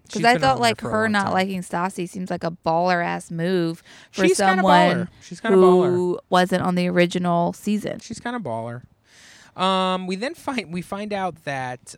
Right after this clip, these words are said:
Speaker 1: um, about all of the famous people that watch Vanderpump Rules,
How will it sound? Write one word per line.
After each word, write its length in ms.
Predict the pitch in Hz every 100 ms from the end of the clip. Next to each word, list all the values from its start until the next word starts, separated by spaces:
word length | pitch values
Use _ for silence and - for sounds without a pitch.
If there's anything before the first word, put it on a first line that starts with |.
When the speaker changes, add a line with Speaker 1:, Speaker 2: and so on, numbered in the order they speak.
| -
Speaker 1:
um, 400 | 127 120 117 107
about 280 | 127 127 123
all 280 | 117 131 147
of 100 | 135
the 100 | 127
famous 460 | - - 127 135 143
people 380 | - 135 147 135
that 160 | 120
watch 640 | 113 110 117 135 - - - _
Vanderpump 560 | - 139 143 - 147 -
Rules, 540 | 151 151 160 175 -